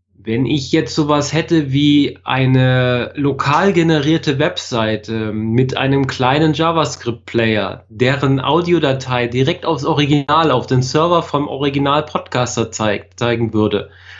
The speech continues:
und diese Webseite würde der Safari am Mac aufmachen,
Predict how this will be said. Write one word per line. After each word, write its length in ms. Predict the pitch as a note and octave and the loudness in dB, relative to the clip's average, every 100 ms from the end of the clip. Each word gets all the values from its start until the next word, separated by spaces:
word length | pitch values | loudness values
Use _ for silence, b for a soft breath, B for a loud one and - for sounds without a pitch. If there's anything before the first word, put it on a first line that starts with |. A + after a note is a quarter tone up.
| B B B | B B B
und 260 | B2+ A2+ - | -4 -2 0
diese 460 | F3+ A3+ A3 G#3 F3 | 2 4 4 2 2
Webseite 600 | F#3 - F3+ F3+ F3+ D#3 | 0 0 0 0 0 0
würde 200 | E3 D#3 | 0 2
der 160 | C#3+ | 2
Safari 960 | C3 B2 A2+ C3+ E3+ F#3 F#3+ F#3+ G3 - _ _ | 2 -2 0 0 0 0 0 0 -4 -12 _ _
am 240 | - D3 D#3 | -6 -2 0
Mac 260 | F#3 - - | 0 -2 -6
aufmachen, 800 | C#3+ C#3+ C3+ C3+ A#2+ A#2 G#2 | -4 -4 -2 0 0 -2 -8